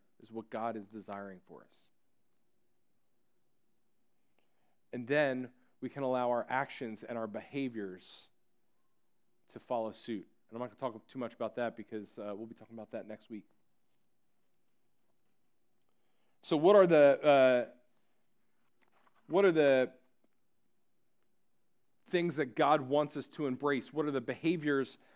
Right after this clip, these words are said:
uh, that God wants us to embrace? Um, I think in, uh,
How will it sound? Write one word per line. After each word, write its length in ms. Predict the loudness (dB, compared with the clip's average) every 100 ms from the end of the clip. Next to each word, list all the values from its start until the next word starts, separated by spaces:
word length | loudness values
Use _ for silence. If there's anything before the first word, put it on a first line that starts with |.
| _
uh, 320 | 0 2 2 0
that 200 | -2 -2
God 260 | 0 0 0
wants 240 | -2 -4
us 100 | -10 -10
to 140 | -8
embrace? 560 | -6 -4 -4 -6 -12 -18 _ _ -2
Um, 520 | 0 2 0 -4 -8 _ _ _ _ _ _ _ _ _ _ _ _ _ _
I 100 | -6
think 280 | -4 -4 -2
in, 380 | 0 0 -2 -6 -12
uh, 480 | -6 -4 -2 -4 -6